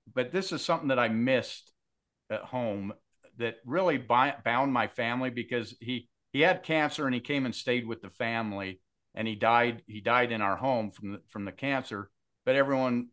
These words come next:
you know, g-, gathered around, and it was something that really united the family, yet I was gone and missed the whole thing. Uh, so I always felt like that was something that I really missed out on, and my mission was getting that chance, you know, that last,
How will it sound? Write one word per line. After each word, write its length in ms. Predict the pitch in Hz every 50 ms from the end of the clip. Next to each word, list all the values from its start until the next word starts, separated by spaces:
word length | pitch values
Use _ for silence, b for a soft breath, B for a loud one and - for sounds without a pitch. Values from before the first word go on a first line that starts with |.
| _ -
you 140 | 120 120
know, 220 | 113 110 110 107 104 110
g-, 80 | - 113
gathered 420 | - 123 117 120 123 127 120 113
around, 480 | 113 110 113 113 113 117 117 113 113 113
and 80 | 107
it 60 | 107
was 140 | 107 110 -
something 240 | - 131 113 - 120
that 100 | 110 101 -
really 260 | 113 117 113 113 107
united 480 | 104 104 107 110 110 107 104 98 98 - _ _ _ -
the 60 | 107 101
family, 480 | - 139 143 165 160 123 107 101 98
yet 140 | 104 104 104
I 120 | 107 113
was 220 | 117 107 95 85 95
gone 360 | - 110 110 113 113 110 98
and 140 | 92 92 98
missed 220 | 107 107 - -
the 80 | - 95
whole 240 | - 107 95 87 -
thing. 380 | - 113 110 107 92 87 92 92 - _ _ _ _ _ _ _ -
Uh, 260 | 92 101 104 104 101
so 160 | 104 - - 117
I 120 | 117 131
always 220 | 165 190 151 127
felt 280 | - - 143 131 - -
like 180 | 127 113 104 -
that 200 | 127 117 110 -
was 140 | 113 104
something 500 | - - - - 117 107 - - 113 107
that 100 | 107 101
I 60 | 101 98
really 360 | 98 98 113 117 110 107 101
missed 500 | 98 101 104 107 104 101 - - - _ -
out 260 | 107 107 101 101 98
on, 220 | 98 98 95 95 95
and 100 | 95 95
my 140 | 98 95
mission 380 | 92 95 98 104 - - 110 98
was 160 | 92 87 -
getting 240 | - 107 - - 107
that 240 | 101 95 92 - _ _ -
chance, 540 | - - 107 101 98 92 - - - - _ _
you 100 | - 98
know, 200 | 92 92 95 92
that 200 | 87 95 92 - - _ -
last, 400 | 101 98 98 101 - - -